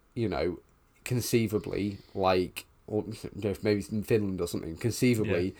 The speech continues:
Speaker 1: they could launch it before the Allied detection could see it, and, like, it wouldn't cause a retaliatory strike or whatever.
Speaker 2: Ooh.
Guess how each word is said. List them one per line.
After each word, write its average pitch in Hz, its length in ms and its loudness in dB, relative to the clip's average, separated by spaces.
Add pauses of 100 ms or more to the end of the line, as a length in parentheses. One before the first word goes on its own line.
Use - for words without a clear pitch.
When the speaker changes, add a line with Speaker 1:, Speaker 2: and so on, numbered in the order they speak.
(240)
Speaker 1:
they 113 140 4
could - 120 -8
launch 113 380 4
it 95 160 0
before 98 720 0
the 104 100 4
Allied 92 460 4 (120)
detection - 520 -6
could 92 120 -8
see 92 280 0
it, - 180 -2 (400)
and, 98 320 0
like, 92 380 2
it 98 160 0
wouldn't 101 280 0
cause 92 520 -2
a - 40 -2
retaliatory 95 600 -4
strike 85 440 -2
or 90 60 -6
whatever. 95 380 2
Speaker 2:
Ooh. 185 220 8